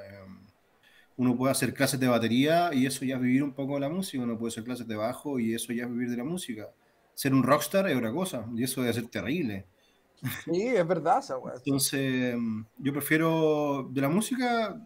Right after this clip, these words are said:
Speaker 1: creo que todos dentro de una u otra forma algo hacemos, o del arte, en verdad, no sé si hablamos de la música. Em, Pancho hace sus dibujos, sus cosas y los vende, y mientras entra un poquito de plata creo que es parte de la vida, pues,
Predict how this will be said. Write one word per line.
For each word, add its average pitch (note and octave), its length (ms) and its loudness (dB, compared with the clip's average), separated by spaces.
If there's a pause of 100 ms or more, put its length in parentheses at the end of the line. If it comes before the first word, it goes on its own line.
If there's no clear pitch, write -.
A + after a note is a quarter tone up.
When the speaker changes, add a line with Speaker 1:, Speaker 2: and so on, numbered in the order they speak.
(400)
Speaker 1:
creo A#3+ 200 -10
que G3 120 -4
todos G#3 400 -6
dentro G3+ 320 -4
de G3+ 80 -6
una G3+ 220 -4
u G3+ 40 -2
otra G3 140 -4
forma G3 720 -4 (760)
algo F3+ 300 -2
hacemos, B2 420 -2 (100)
o A#2 120 -6
del A#2 140 2
arte, F#3+ 300 0
en G#2+ 80 0
verdad, G2+ 200 -6
no G#2+ 100 -6
sé B2 180 -6
si D3+ 40 0
hablamos C3+ 380 -2
de D3 60 -4
la A2+ 100 0
música. A#2 460 -4 (960)
Em, G2 460 -10 (1300)
Pancho C3 320 -2
hace A#2 120 -4
sus A2+ 160 -2
dibujos, B2+ 1040 2
sus - 100 -18
cosas C3 480 -4
y - 20 -2
los A2 140 -2
vende, B2+ 640 -2 (480)
y A2+ 100 0
mientras A#2 360 2
entra C#3 220 0
un B2+ 80 -4
poquito C3+ 280 -2
de B2+ 60 0
plata D3 240 0
creo B2+ 240 -4
que B2+ 140 -4
es A#2+ 40 -8
parte B2+ 320 -6
de A#2 60 -2
la B2 60 -2
vida, D#3 240 -2
pues, - 100 -18